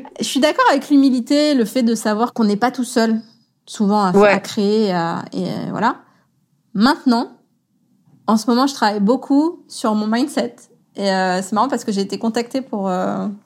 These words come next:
Speaker 1: pour, euh, pour donner un, peut-être, je n'ai pas encore, euh, validé le truc, mais pour donner un, une masterclass ou un atelier, un workshop, ce que tu veux,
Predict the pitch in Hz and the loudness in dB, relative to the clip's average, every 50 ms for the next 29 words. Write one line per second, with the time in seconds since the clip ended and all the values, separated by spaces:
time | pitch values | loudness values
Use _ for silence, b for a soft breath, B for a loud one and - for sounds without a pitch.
0 | _ _ - - 208 185 185 185 185 180 - - 196 185 208 214 226 240 240 220 | _ _ -16 -14 -10 -8 -6 -6 -8 -8 -10 -10 -6 -4 0 2 2 2 2 2
1 | 208 196 190 185 185 196 190 202 - - - - - - - - - 208 226 - | 0 -2 -2 -4 -4 -6 -6 -8 -8 -10 -12 -14 -14 -12 -12 -10 -10 -10 -12 -12
2 | - - _ _ - - - - - - - - - - 170 175 - - 185 180 | -18 -20 _ _ -14 -12 -10 -10 -10 -10 -12 -12 -12 -12 -12 -12 -10 -10 -10 -10
3 | 185 170 170 170 165 170 175 175 165 165 180 175 175 170 175 196 - - 302 311 | -8 -8 -8 -8 -8 -8 -8 -8 -8 -8 -6 -6 -6 -6 -6 -8 -6 -8 -10 -8
4 | - 254 190 - B B B B B B B B B _ - - 214 202 214 226 | -6 -6 -6 -6 B B B B B B B B B _ -6 -2 0 2 2 2
5 | 247 262 269 247 214 202 190 190 185 180 180 180 180 - 110 - 214 202 214 233 | 2 2 2 2 2 0 0 0 0 0 0 -2 -2 -4 -4 0 0 2 2 0
6 | 226 - 247 226 - - 226 220 240 233 - - 175 175 170 175 180 180 180 180 | 0 -2 -4 -6 -4 -4 -2 -2 -2 -2 -6 -8 -8 -6 -6 -4 -4 -4 -2 -4
7 | 196 190 208 185 180 180 185 180 185 - - - - 180 180 - - 170 - - | -4 -4 -4 -4 -2 -2 -4 -4 -6 -10 -12 -10 -10 -10 -10 -10 -12 -12 -10 -8
8 | 175 190 | -8 -8